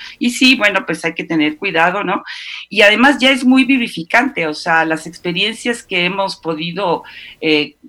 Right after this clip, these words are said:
pues, presenciar de los, tanto en, en, en, en, en educación básica como en educación media superior y superior, es que ya nos hace falta, ¿no? Y creo que sí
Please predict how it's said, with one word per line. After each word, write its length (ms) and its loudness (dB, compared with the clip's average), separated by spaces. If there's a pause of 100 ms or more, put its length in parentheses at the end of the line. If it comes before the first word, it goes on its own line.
(260)
pues, 260 -4
presenciar 760 0
de 120 -2
los, 360 -4 (140)
tanto 340 0
en, 160 -2
en, 220 2 (320)
en, 360 -2
en, 380 -4
en 220 -4
educación 480 -4
básica 500 0
como 300 -6
en 100 -2
educación 480 -4
media 220 -2
superior 420 -8
y 40 -10
superior, 500 -4
es 120 -6
que 220 -4 (300)
ya 140 0
nos 180 -4
hace 180 -10
falta, 380 -8
¿no? 220 -8 (520)
Y 140 -6
creo 240 -2
que 100 -6
sí 500 -2